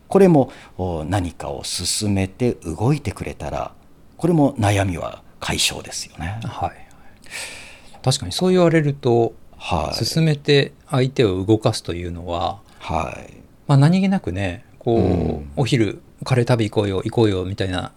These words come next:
Speaker 2: 場面もあれば、
Speaker 1: うん。
Speaker 2: もっとそうやってし-、商品を売ったりとか、
Speaker 1: はい。
Speaker 2: もっとね、重要な場面で人を動かすみたいな、
Speaker 1: うん。
Speaker 2: そういうところにも確かにつながってきますね。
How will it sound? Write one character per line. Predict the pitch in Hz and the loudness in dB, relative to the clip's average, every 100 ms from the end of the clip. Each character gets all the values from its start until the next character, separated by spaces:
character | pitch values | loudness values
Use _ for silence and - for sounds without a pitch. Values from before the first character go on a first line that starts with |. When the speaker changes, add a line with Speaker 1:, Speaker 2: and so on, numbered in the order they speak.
| - | 0
Speaker 2:
場 | 135 139 | 4 6
面 | 113 95 | 6 4
も | - | 4
あ | 147 | 4
れ | 127 | 4
ば、 | 92 85 - - | 2 -2 -6 -4
Speaker 1:
う | 139 | 4
ん。 | 120 113 107 104 101 92 85 80 78 | 6 6 4 4 2 0 -4 -10 -4
Speaker 2:
も | 135 | -4
っ | 139 | 0
と | - | -2
そ | - 101 | 0 0
う | |
や | 95 | -2
っ | |
て | - 98 101 - - | -2 -4 -4 -10 -14
し-、 | 139 - - | -12 -10 -4
商 | 135 | -2
品 | 110 92 | 0 -4
を | |
売 | 95 | -4
っ | |
た | 113 | -2
り | 101 | -2
と | - - | -4 -8
か、 | - - - - - | -8 -8 -14 -20 -8
Speaker 1:
は | 87 82 | -2 0
い。 | |
Speaker 2:
も | 71 | 0
っ | |
と | 62 | -2
ね、 | 101 95 90 | -2 -4 -2
重 | 110 | 2
要 | 110 113 | 2 2
な | 107 | 0
場 | 110 | 0
面 | 107 92 | 0 -2
で | - | -8
人 | - 98 | -6 -6
を | 95 | -6
動 | 98 | -6
か | 104 | -8
す | - | -10
み | 92 | -14
た | - | -18
い | 117 | -20
な、 | - - - - - | -20 -20 -20 -20 -12
Speaker 1:
う | - | -6
ん。 | - | -2
Speaker 2:
そ | 175 | 0
う | |
い | 175 | 0
う | |
と | 175 | 0
こ | 165 165 | 4 4
ろ | |
に | 117 82 | 4 0
も | 87 | -6
確 | 104 - | -8 -8
か | 90 | -10
に | |
つ | - | -6
な | 95 | -6
が | 92 | -6
っ | |
て | - 113 | -8 -12
き | - | -10
ま | 90 | -10
す | - 117 | -10 -10
ね。 | 127 127 | -10 -10